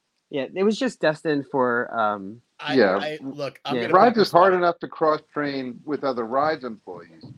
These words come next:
Speaker 3: Like, if you work,
Speaker 1: Yeah.
Speaker 3: you know, in a kitchen and foods, it's probably the same no matter what kitchen in the park you're in. You know, uh, same thing if you're a cashier. But
Speaker 2: Yeah,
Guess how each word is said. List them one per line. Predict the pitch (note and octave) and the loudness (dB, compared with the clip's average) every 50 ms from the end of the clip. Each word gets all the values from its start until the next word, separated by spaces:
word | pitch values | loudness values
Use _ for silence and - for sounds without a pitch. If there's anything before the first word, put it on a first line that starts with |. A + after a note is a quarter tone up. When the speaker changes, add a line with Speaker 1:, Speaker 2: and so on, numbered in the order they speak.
| - _ | -18 _
Speaker 3:
Like, | - A#2 A2+ - - | -6 -6 -6 -6 -8
if | B2+ - | -10 -8
you | E3+ F3 F#3 | -6 -6 -4
work, | E3 D#3 D3+ G3 | -2 4 6 8
Speaker 1:
Yeah. | G#3+ G3+ D3+ A#2 - - _ _ _ - | 8 8 6 4 2 -4 _ _ _ -10
Speaker 3:
you | C3 | -6
know, | B2+ A#2+ A#2+ | -4 -4 -2
in | B2 B2 | -2 -4
a | - | -4
kitchen | - - E3 D#3 - - C3+ B2 | -4 -4 -4 -4 -4 -4 -6 -4
and | A#2 A2 - | -6 -6 -6
foods, | - E3 D#3 C#3+ B2+ A#2+ - | -4 -2 0 0 0 -2 -4
it's | A#2 G2 - | -6 -12 -8
probably | _ - F#3 G#3 F#3 C#3+ C3 A#2+ | _ 2 2 2 2 2 -2 -4
the | G2 G#2 | -6 -8
same | - - - B2+ B2+ B2 A#2+ A#2 A2+ A2+ A2 A2 _ _ _ _ _ - | -10 -6 -4 -4 -4 -2 -4 -4 -6 -6 -8 -12 _ _ _ _ _ -8
no | B2 | -4
matter | B2 B2 A#2 A2+ | -2 -2 0 0
what | A2+ A#2+ B2 - - _ | 0 0 -2 -2 -2 _
kitchen | C3 B2 - - B2 A2+ | -6 -4 -4 -4 -6 -6
in | A2 G#2 G#2 G2+ | -6 -6 -8 -8
the | G2 | -8
park | - - - A#2+ A2+ G#2 G2+ - | -8 -4 0 0 0 0 -2 -4
you're | F#2+ F#2+ G#2 A#2+ | -6 -4 -2 -2
in. | C3+ C3+ G2+ E2 E2 E2 D#2+ _ _ _ _ _ _ _ _ _ _ _ _ _ _ - | -2 -2 -4 -6 -10 -14 -18 _ _ _ _ _ _ _ _ _ _ _ _ _ _ -8
You | A2 A#2 | -6 -4
know, | G2+ F#2 F2+ F2 E2+ | -2 -2 -2 -2 -2
uh, | F2 F2 E2 D#2+ D#2+ D#2 - _ _ _ _ - C#2 C#2 - | -2 -2 -4 -4 -6 -10 -16 _ _ _ _ -18 -18 -16 -6
same | - B2+ A#2 G#2+ | -2 0 0 0
thing | A#2 A2 G2+ | 0 -2 -4
if | G2+ G#2 | -4 -2
you're | G#2 F#2+ | -4 -4
a | E2+ | -4
cashier. | - - A2 F#2+ E2+ - _ - A#2+ C3+ B2+ - - - - - _ - | -4 -6 -6 -6 -6 -6 _ -4 -2 -2 -2 -4 -6 -10 -20 -20 _ -8
But | - F2 E2 F#2 | -6 -4 -4 -4
Speaker 2:
Yeah, | C#3+ F3+ - | -4 -4 -6